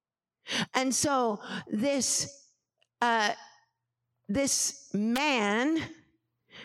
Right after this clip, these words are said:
was, his name was Sam the fisherman.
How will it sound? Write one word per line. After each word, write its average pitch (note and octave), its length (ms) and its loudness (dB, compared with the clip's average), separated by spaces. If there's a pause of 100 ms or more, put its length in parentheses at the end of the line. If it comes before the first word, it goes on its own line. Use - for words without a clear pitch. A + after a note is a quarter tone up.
(120)
was, A#3 420 0
his A3 280 0
name C#4 280 0
was A3+ 160 0
Sam D#4 500 2
the C#4+ 80 0
fisherman. D3+ 720 -2